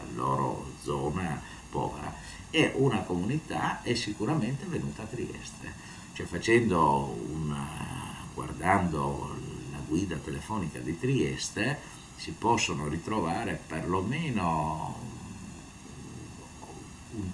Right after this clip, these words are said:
centocinquanta, se non di più, nomi che, eh, possono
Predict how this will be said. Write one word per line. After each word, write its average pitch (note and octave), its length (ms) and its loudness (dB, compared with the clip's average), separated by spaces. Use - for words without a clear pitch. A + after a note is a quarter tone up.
centocinquanta, G2+ 1120 2
se F2 160 -2
non G2+ 220 4
di E2+ 100 4
più, D#2+ 400 6
nomi G2 680 8
che, F#2+ 460 6
eh, F2 60 2
possono C#2 1120 4